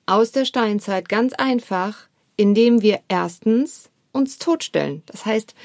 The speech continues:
wenn wir überlastet sind, reagiert man vielleicht nicht mehr. Man antwortet demjenigen nicht, man geht nicht in Kommunikation, beziehungsweise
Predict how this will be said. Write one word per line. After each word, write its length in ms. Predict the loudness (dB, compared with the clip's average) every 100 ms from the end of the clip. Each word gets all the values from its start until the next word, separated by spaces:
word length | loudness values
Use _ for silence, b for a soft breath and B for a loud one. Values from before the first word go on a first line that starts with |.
| B B B 0
wenn 160 | 4
wir 140 | 4 4
überlastet 580 | 2 2 2 0 -4 0
sind, 260 | 0 2
reagiert 440 | 2 2 2 0 2
man 160 | 0
vielleicht 420 | 0 0 -2 -2
nicht 220 | -6 -6 -6
mehr. 180 | -4
Man 220 | -2 -2 -2
antwortet 540 | -2 0 0 -2 -2
demjenigen 840 | -2 0 -2 0 2 4 6 6
nicht, 400 | 4 4 -2 -8
man 240 | -2 0 2
geht 240 | 0 2
nicht 220 | 2 2
in 120 | 0 -2
Kommunikation, 880 | 2 2 4 2 -2 -4 0 2 2
beziehungsweise 580 | 2 0 0 -2 -2